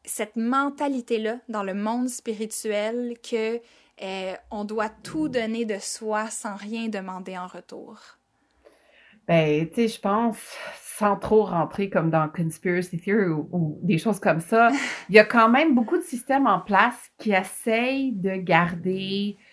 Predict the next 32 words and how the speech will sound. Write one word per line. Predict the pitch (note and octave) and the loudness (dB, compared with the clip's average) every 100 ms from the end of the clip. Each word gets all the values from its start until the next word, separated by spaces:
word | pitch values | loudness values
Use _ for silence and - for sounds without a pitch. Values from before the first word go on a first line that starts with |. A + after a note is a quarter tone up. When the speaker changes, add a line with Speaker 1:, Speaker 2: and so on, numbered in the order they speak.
| - _ _ _ - | -20 _ _ _ -10
Speaker 2:
le | C3 | -10
féminin | - D3+ C#3 C#3 | -10 -10 -6 -4
divin | D3+ D#3+ E3+ E3+ G3+ G3+ G3+ D3+ C3+ _ | -2 0 2 4 2 2 -2 -12 -14 _
dans | C#3+ C#3 | -6 -6
sa | D3 - | -6 -6
place, | - - - - | -4 -4 -10 -16
là, | - | -14
tu | E3 | -14
sais, | - | -14
je | D#3+ | -10
fais | D3+ | -8
ça | D#3 | -6
en | D3 D3 | -6 -4
Speaker 1:
Ouais. | D3 | -2
Speaker 2:
guillemets, | D3+ D3+ C#3+ B2 - | 2 2 2 0 0
euh, | C#3+ C#3 C#3 C#3+ D3 | 2 2 2 0 -2
la | D3 | -4
spiritualité, | - - F3 F3+ - F3 F3 E3+ E3+ A#3+ A#3+ | -4 -4 -2 -2 2 4 4 0 0 0 0
parce | E3+ | -2
que | - | -2
quand | E3+ A#3+ E4 | -2 0 4
on | C4+ | 4
a | F3+ | 6
accès | D#3 E3 A#3 | 4 2 4
à | A3+ | 8
la | E3 | 6
spiritualité, | - E3+ E3 - D#3+ D3+ A3 A3+ E3 | 4 -10 -10 -6 -6 -4 -2 -2 -2
on | D#3 | -2
a | |
accès | D3 D3 E3+ | -2 -2 -4
à | |
quoi ? | E3+ F3+ E3+ | -2 0 0